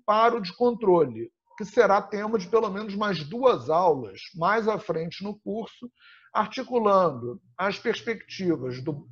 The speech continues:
Boltanski com a Chiapello, no Novo Espírito do Capitalismo, e do Maurício Lazarato e do Antônio Negri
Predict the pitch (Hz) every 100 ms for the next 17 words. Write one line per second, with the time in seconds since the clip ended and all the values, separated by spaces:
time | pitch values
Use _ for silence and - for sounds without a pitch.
0 | - 151 196 208 214 180 - - 175 170
1 | 160 - 165 - 160 175 214 240 - 127
2 | 165 165 185 175 180 - 170 175 156 -
3 | 147 151 151 - 196 175 160 185 226 202
4 | 247 247 _ _ _ _ _ _ 240 254
5 | 277 247 247 233 185 202 196 208 190 226
6 | 226 180 190 190 - 226 240 214 196 202
7 | 202 185 185 208 185 170 185 202